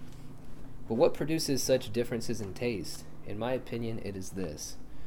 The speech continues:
We Orientals tend to seek our satisfactions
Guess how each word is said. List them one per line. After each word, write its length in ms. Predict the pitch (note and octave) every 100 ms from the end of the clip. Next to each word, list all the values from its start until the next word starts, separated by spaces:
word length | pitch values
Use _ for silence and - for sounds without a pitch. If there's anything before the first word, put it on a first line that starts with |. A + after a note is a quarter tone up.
| - -
We 180 | B2 C3+
Orientals 840 | B2+ B2+ A#2+ A#2 - G#2+ G#2 -
tend 220 | - A#2 A2
to 80 | -
seek 300 | - A#2+ -
our 120 | A2
satisfactions 920 | - G#2 G#2 - G2 - - F#2